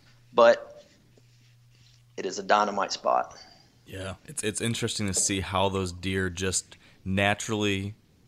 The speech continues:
Speaker 2: find and, and use those, those areas that give them a little bit of edge from a safety standpoint or ease of travel standpoint.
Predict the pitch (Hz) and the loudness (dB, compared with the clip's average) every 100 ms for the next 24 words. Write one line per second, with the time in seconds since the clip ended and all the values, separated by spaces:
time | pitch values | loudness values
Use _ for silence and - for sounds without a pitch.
0 | _ - - 101 95 95 95 85 82 95 | _ -16 -2 2 2 0 -2 -4 -4 -4
1 | 92 98 107 98 90 92 90 - - 92 | -2 0 0 0 -2 -4 -4 -4 -6 -6
2 | - - 123 98 87 90 - - 85 110 | -4 0 2 2 -2 -8 -12 -14 -8 -4
3 | 104 95 92 110 131 123 117 90 107 90 | -2 -2 -2 -2 -2 -2 -2 0 0 0
4 | 90 - - 101 87 92 92 82 80 - | -6 -14 -6 -4 -4 -4 -6 -8 -8 -10
5 | 78 65 104 98 - 104 92 90 98 92 | -12 -8 -4 -4 -2 -4 -4 -4 -2 -2
6 | 82 - 71 85 80 | -4 -10 -12 -12 -12